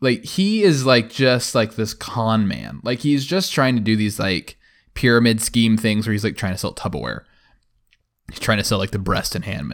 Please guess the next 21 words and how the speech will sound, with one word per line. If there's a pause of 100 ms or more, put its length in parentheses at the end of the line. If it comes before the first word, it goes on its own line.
enhancements
later
on. (560)
You
know
what
I
mean?
He's (280)
talking
to
Kip
about
laminating
name
tags
so
they
can
look
official.